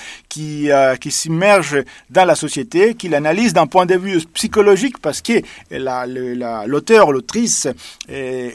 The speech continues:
est à la base, est psychologue, psychanalyste, mais aussi a fait un, un, un grand travail de, de recherche dans, dans le domaine de la société,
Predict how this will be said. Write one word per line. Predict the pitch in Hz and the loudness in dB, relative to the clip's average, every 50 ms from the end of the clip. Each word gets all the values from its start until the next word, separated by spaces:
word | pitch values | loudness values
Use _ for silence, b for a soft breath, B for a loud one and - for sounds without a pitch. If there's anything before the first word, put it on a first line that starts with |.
| 131 139 | -10 -8
est | 127 135 | -6 -4
à | 139 | -2
la | 143 151 | 0 2
base, | 156 190 196 190 175 170 - | 6 8 8 8 8 6 0
est | |
psychologue, | - - - 117 - 135 156 196 220 226 175 | -6 -10 -12 -8 -4 2 6 6 6 6 6
psychanalyste, | - - - - 139 127 127 135 160 196 220 220 226 - 151 | 2 -4 -4 -4 -4 -2 -2 -2 0 0 0 0 0 -4 -8
mais | 123 113 | -8 -8
aussi | 123 123 123 - - 180 185 160 | -8 -8 -8 -8 -6 -4 -2 -2
a | 123 | -2
fait | - - 143 | -2 -6 -8
un, | 127 123 | -6 -6
un, | 110 107 113 135 135 120 127 127 120 117 | -6 -6 -6 -8 -8 -10 -10 -10 -10 -10
un | 117 120 113 | -10 -10 -10
grand | 113 135 135 | -10 -10 -10
travail | 135 - 147 143 151 160 160 151 139 131 120 | -8 -8 -4 0 2 2 2 0 -2 -4 -6
de, | 113 120 117 117 | -6 -8 -8 -8
de | 113 113 113 | -8 -8 -8
recherche | 123 131 135 - 185 190 180 170 - - | -10 -10 -6 -4 -4 -4 -4 -6 -10 -10
dans, | 131 123 120 | -10 -10 -10
dans | 123 120 | -10 -10
le | 123 120 | -10 -12
domaine | 120 123 139 139 156 156 131 | -12 -12 -10 -10 -10 -10 -8
de | 131 | -10
la | 123 123 | -10 -10
société, | - - 180 170 - 170 151 - 170 185 240 | -10 -10 -10 -8 -8 -8 -6 -2 0 0 0